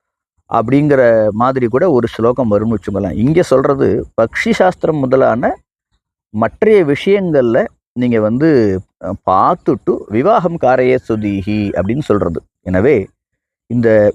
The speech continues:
இந்த நியூமரிக் இன்க்ரீஸ் அப்படின்னால் சந்தோஷப்படுவதற்கும் அந்த நம்பர் குறைஞ்சா வருத்தப்படுவதற்கும் ஒண்ணுமே இல்ல. அதனால பத்து பொருத்தத்துல நாலு, அஞ்சு, ரெண்டு, மூணு இருந்தாலும் சகுனம் பார்த்து பண்ணலாம்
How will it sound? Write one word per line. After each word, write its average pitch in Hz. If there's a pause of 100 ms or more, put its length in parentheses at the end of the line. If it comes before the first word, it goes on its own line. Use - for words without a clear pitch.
இந்த 110
நியூமரிக் 190
இன்க்ரீஸ் 170
அப்படின்னால் 120
சந்தோஷப்படுவதற்கும் 117 (480)
அந்த 123
நம்பர் 175
குறைஞ்சா 180
வருத்தப்படுவதற்கும் 175 (140)
ஒண்ணுமே 117
இல்ல. 107 (420)
அதனால 98 (520)
பத்து 101
பொருத்தத்துல 135 (1500)
நாலு, 117
அஞ்சு, 135
ரெண்டு, 131
மூணு 131
இருந்தாலும் 131
சகுனம் 156
பார்த்து 127
பண்ணலாம் 127